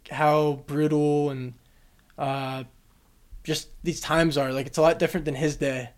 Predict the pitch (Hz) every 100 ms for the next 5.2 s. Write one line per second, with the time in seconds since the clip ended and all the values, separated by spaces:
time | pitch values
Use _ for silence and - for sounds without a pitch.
0 | _ - 165 165 165 185 175 160 175 170
1 | 175 170 165 160 165 160 156 165 160 165
2 | 156 147 - - 156 156 - 147 147 143
3 | 139 127 - _ _ _ _ - 170 156
4 | 160 156 156 151 147 156 151 151 147 147
5 | 143